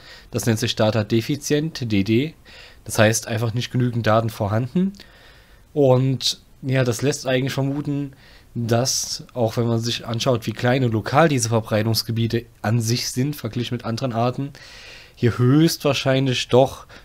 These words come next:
schon eine Gefährdung vorliegen wird, aber die offiziell halt noch nicht, ja, erkannt wurde, beziehungsweise, m, durch Zählen von Individuen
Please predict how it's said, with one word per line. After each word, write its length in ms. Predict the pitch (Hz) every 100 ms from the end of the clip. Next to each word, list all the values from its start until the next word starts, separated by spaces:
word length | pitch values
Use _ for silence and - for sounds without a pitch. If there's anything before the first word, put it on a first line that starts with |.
| -
schon 240 | - 127
eine 100 | 127
Gefährdung 380 | 117 - 113 113
vorliegen 480 | - 135 135 131 127
wird, 160 | 127
aber 260 | 117 110 110 - -
die 120 | - 123
offiziell 420 | 117 - 117 110
halt 180 | 113 123
noch 100 | 117
nicht, 320 | 123 - - - _ _
ja, 240 | 117 107 - - -
erkannt 420 | 113 - 135 -
wurde, 180 | 127 117
beziehungsweise, 760 | 107 123 113 117 117 117 117 - - - - -
m, 300 | - 123 107 95 - - - -
durch 400 | 113 117 110 -
Zählen 280 | - 127 117
von 140 | 127
Individuen 720 | 113 107 117 131 123 117 127